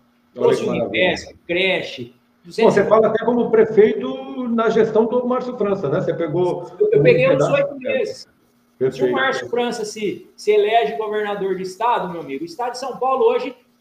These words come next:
Speaker 2: o estado de São Paulo tá um marasmo, que nem o Márcio França sempre diz. É, a, a, o estado de São Paulo, ele tem que ser a locomotiva,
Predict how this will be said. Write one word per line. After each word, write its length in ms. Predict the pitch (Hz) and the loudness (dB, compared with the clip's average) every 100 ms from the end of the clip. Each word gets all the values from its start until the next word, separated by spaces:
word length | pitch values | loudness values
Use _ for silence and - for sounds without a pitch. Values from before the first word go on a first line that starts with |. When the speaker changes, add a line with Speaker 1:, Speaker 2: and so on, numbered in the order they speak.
| 277 | -18
Speaker 2:
o 180 | 294 | -12
estado 220 | 285 - 330 | -10 -8 -8
de 60 | |
São 140 | 349 320 | -6 -6
Paulo 260 | 320 - | -6 -6
tá 120 | 330 | -6
um 60 | 320 | -6
marasmo, 480 | 311 262 262 185 226 | -6 -4 -4 -4 -6
que 60 | |
nem 100 | 277 | -10
o 80 | 302 | -10
Márcio 300 | 302 285 277 | -6 -6 -8
França 300 | - 277 277 | -14 -14 -14
sempre 320 | - 277 311 | -14 -18 -18
diz. 360 | 226 214 190 - | -14 -10 -10 -10
É, 80 | 180 | -10
a, 460 | 190 185 190 190 185 | -10 -10 -8 -8 -8
a, 220 | 175 170 | -8 -6
o 40 | |
estado 220 | 190 247 247 | -6 -6 -8
de 60 | |
São 160 | 269 208 | -8 -6
Paulo, 260 | 254 285 | -4 -2
ele 140 | 247 247 | 0 -2
tem 140 | 262 | -6
que 60 | 254 | -14
ser 120 | 277 | -10
a 60 | 285 | -8
locomotiva, 840 | 285 294 302 302 - 269 175 117 | -8 -8 -12 -12 -8 -8 -6 -10